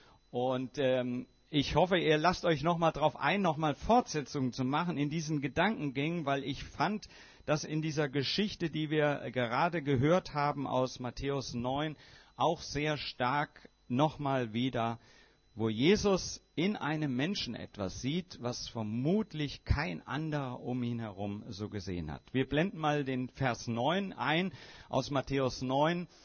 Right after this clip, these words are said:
Da ging Jesus also von Kapernaum weiter, da sah er einen Mann an seiner Zollstation sitzen, er hieß Matthäus, und Jesus sagte zu ihm:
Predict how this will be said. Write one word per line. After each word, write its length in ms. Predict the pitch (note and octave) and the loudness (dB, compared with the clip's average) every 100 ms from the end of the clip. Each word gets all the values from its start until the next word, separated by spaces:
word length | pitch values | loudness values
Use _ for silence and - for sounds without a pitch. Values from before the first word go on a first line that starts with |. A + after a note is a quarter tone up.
| - - _ - | -20 -20 _ -8
Da 80 | |
ging 400 | A#2 D3 D#3 C#3+ | -2 -2 -2 -4
Jesus 480 | A#2 B2+ F3+ F3+ E3 | -2 0 2 0 -2
also 300 | B2+ C#3+ C#3 | 0 -2 -2
von 200 | - C3+ | -4 -4
Kapernaum 680 | C3 A#2+ C3 C#3+ D3 B2 G2+ | -2 -2 0 0 0 -2 0
weiter, 400 | G#2 E3 F3 D#3 | 2 2 0 -2
da 140 | A#2+ | -2
sah 280 | G2+ A#2 D#3+ | -4 -2 -2
er 140 | C3+ G#2+ | -4 -6
einen 160 | G#2+ | -6
Mann 400 | A2 D3 G3+ F#3+ - | -4 -2 -2 -6 -8
an 160 | G#2+ G#2 | -8 -4
seiner 340 | G#2 F#2+ F2 | -4 -4 -8
Zollstation 880 | - - G#3 - - - - D3 C#3 | -2 4 4 4 -2 -2 -2 0 0
sitzen, 340 | C3+ D#3 - | 0 -2 -2
er 120 | A#2 | 0
hieß 180 | A#2+ A#2+ | 0 -2
Matthäus, 720 | G#2+ F#2 - B2+ C#3 C3 - - - - - _ _ _ | -4 -2 0 2 4 2 -4 -14 -20 -20 -20 _ _ _
und 180 | - F2 | -10 -2
Jesus 380 | G2 C3 B2+ - | 0 2 -2 -4
sagte 340 | G#2+ A2 G#2 | -4 -4 -12
zu 140 | - G#2 | -6 -4
ihm: 320 | G2 F#2+ | -4 -6